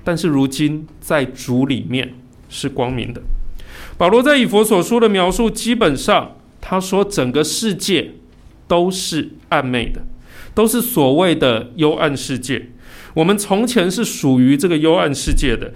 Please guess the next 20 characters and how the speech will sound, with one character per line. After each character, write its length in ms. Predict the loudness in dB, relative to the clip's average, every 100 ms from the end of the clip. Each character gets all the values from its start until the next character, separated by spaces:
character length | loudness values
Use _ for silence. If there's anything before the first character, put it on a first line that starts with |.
| -16
所 180 | -6 2
以 60 | 4
我 160 | 4
们 100 | 4
的 80 | 2
心 300 | 0 0 -2
地 160 | -2 -4
就 500 | 0 2 2 -2 -12 -20
昏 260 | -8 -2 0
昧， 400 | 0 -2 -4 -14 -20 -10
我 80 | -2
们 140 | 0
就 140 | 2 0
跟 260 | 2 0
神 340 | -2 -2 -2 -2
所 280 | -4 -2 -2
赐 340 | -4 -4 -2
的 100 | -2
生 300 | -2 -4 -4
命 340 | -2 -2 -4